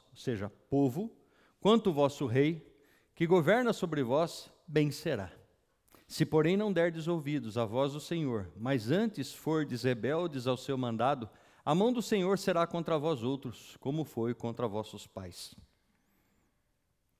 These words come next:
Olhando pra história de Saul, e eu falei pra vocês que essa semana foi uma semana extremamente difícil pra mim, entre outras coisas,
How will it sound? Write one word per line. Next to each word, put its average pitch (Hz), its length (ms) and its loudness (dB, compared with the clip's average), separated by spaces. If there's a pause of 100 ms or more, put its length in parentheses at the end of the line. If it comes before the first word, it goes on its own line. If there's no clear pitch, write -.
(960)
Olhando 208 280 8
pra 143 520 6
história 143 480 0
de 127 80 -6
Saul, 139 420 2 (240)
e 120 80 -2
eu 135 80 4
falei 139 240 2
pra 143 120 0
vocês 131 440 -2
que 110 300 -2 (460)
essa 113 200 -12
semana 131 360 2
foi 127 160 -2
uma 123 60 0
semana 127 320 0
extremamente 123 640 0
difícil 110 480 -8
pra 110 160 -4
mim, 127 220 -4 (500)
entre 127 280 -2
outras 156 500 2
coisas, 139 720 -2